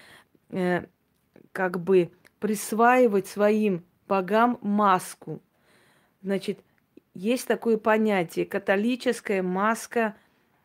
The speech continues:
Доброй ночи, Ирина. У нас вечер, правда, пока ещё. Католическая маска, э, богов вуду, понимаете? Даже такое, э, значит, такое присутствует понятие, как католическая маска, то есть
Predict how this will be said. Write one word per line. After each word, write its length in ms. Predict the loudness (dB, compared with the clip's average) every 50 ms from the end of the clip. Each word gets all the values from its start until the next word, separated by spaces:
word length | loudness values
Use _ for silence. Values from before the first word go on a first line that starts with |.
| _ _ _ _ _ _ _
Доброй 440 | -12 -2 2 2 4 4 2 0 -2
ночи, 440 | -2 -2 -4 -4 -6 -8 -12 -12 -14 _ _ _ -16
Ирина. 340 | -12 -10 -10 -10 -10 -12 -16 _ _ _ _ _ _ _ _ _
У 140 | -14 -10 -6
нас 260 | -6 -6 -6 -6 -4
вечер, 300 | -2 -2 -2 -2 -4 -8
правда, 400 | -10 -10 -10 -10 -10 -10 -12 -14
пока 260 | -16 -16 -16 -12 -10 -10
ещё. 300 | -10 -10 -12 -14 -16 -18 _ _ _ _ _ _
Католическая 800 | -10 -4 2 4 4 4 4 2 0 0 0 -2 -2 -2 -2 -2 0
маска, 540 | 0 2 2 2 2 0 -2 -4 -4 -4 -4 -6 -10
э, 580 | -8 -6 -4 -4 -4 -4 -4 -6 -6 -8 -10 -12 -16 -18 -20 -20 -12 _
богов 380 | -4 -4 -2 2 2 2 2 2 -2 -10 -6
вуду, 360 | -4 -4 -4 -4 -6 -8 -10 -10 -10
понимаете? 540 | -10 -6 -6 -4 -2 -2 -2 -4 -4 -6
Даже 260 | -2 0 -2 -2 -2 -4
такое, 460 | -8 -6 -2 0 0 2 0 0 -4 _ _ _ _ -20 _ _ -10
э, 340 | -6 -4 -4 -4 -4 -6 -8 -12 -18 -20 _ _ -20 -20 _ _ _
значит, 440 | -18 -14 -8 -6 -6 -6 -6 -8 -4
такое 360 | -4 -4 -2 2 2 2 2
присутствует 720 | 2 0 -4 -6 -4 -4 -4 -6 -6 -8 -6 -2 -2 -2 -2 -6 _ _ _ _ -2 0
понятие, 460 | 2 2 2 2 2 0 -2 -4 -4
как 180 | -4 -6 -6
католическая 760 | -6 -6 -4 -2 -2 -2 -2 -4 -4 -4 -6 -2 0 0 0 2
маска, 520 | 2 2 2 2 0 0 -4 -8 -10 -8
то 140 | -4 -4 -4
есть 160 | -4 -4